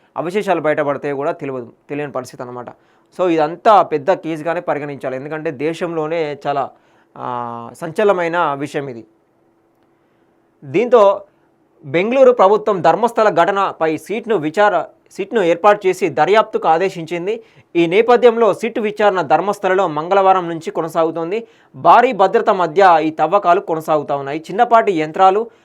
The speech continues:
డాగ్ స్క్వాడ్ సాయంతో తవ్వకాలు నిర్వహిస్తున్నారు. అధికారుల సమక్షంలో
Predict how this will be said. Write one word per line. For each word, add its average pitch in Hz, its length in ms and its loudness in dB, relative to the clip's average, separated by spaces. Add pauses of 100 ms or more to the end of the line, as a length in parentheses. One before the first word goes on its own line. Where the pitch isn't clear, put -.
(180)
డాగ్ 180 300 2
స్క్వాడ్ 202 340 2
సాయంతో 160 480 2
తవ్వకాలు 190 520 0
నిర్వహిస్తున్నారు. 165 640 -4
అధికారుల 190 460 2
సమక్షంలో 180 760 0